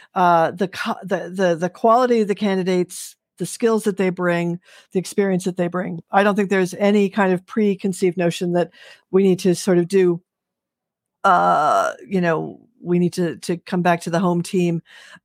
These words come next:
at all. I think they really, in a wonderful way, are as open as possible to the best candidates. So,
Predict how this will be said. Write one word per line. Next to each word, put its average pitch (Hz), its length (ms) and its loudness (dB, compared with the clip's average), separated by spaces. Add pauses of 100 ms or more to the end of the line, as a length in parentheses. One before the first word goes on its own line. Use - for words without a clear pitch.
at 180 100 2
all. 160 320 2
I 185 80 2
think 208 160 0
they 202 140 2
really, 208 420 2 (240)
in 196 140 0
a 180 100 2
wonderful 202 580 0
way, 160 440 0
are 175 160 2
as 175 260 0
open 196 480 0
as 165 180 -6
possible 175 580 -2
to - 120 -10
the 170 80 -8
best 160 240 -6
candidates. 143 500 -10
So, 156 320 -2